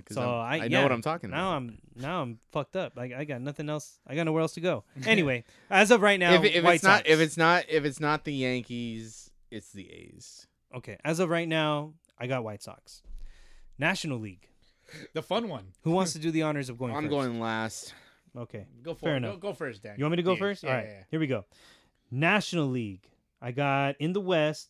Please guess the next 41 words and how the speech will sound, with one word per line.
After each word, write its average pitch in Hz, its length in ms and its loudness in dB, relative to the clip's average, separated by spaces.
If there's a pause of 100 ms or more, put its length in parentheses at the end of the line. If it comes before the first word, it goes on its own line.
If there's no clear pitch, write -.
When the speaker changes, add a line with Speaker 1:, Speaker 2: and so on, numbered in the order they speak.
Speaker 2:
Rockies 135 460 -4
finishing 147 340 -4
last, 120 440 -4
Diamondbacks 139 560 -4
in 147 120 -8
fourth, 117 360 -6 (120)
Giants 135 400 -6
in 147 120 -6
third, 123 340 -4 (680)
Padres 156 500 -2
in 147 120 -4
second, 123 360 -4
Dodgers 110 340 -4
first. - 400 -18 (680)
They 127 140 -2
got 135 160 0
Dodgers 123 300 -2
over 117 180 -2
Padres 101 400 -8
in 104 60 -10
the 107 80 -8
A 107 100 -6
L 113 120 -4
West, 104 260 -12
or 147 40 -6
in 139 60 -4
the 151 60 0
N 151 120 2
L 135 100 2
West 123 200 -4
for - 80 -14
sure. 107 240 -12 (280)
Central, 196 580 0
I 147 80 -2
got 143 220 0
Pirates 170 340 0
in 160 120 -2
last, 147 480 -2
Reds 143 320 -2
in 170 120 -2
fourth, 131 580 -2